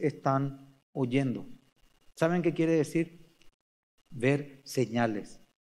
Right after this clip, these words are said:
oír señales que confirman el mensaje de salvación en Jesús. Contexto ahí de, de, de, de Lucas capítulo diez. El contexto es cuando Jesús envió a, a,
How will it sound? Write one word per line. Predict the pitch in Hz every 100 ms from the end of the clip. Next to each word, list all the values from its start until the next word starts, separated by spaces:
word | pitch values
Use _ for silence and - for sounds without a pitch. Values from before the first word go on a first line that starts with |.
| _ _
oír | 127 120 123 147 - -
señales | - - 117 117 170 170 117 117 - - _
que | 139
confirman | - 117 110 - 165 180 123 104 104 107 _ -
el | - 123
mensaje | 120 113 - 170 160 - 107 104 - _ -
de |
salvación | 110 110 110 110 - 120 101 - _ _ _ _ _ _ _ _
en | - 120
Jesús. | 110 120 113 - - - _ _
Contexto | 180 165 226 226 185
ahí | 165 202
de, | 190 165
de, | 160 147
de, | 147 156
de | 147 - 139
Lucas | 143 180 180
capítulo | 143 165 165 170 143
diez. | 156 151 - -
El | 170
contexto | 160 208 220
es | 185
cuando | 190 190
Jesús | 175 151 175
envió | 180 160 143 151 185 -
a, | 147 147
a, | - 135 127 120 120 117 110 -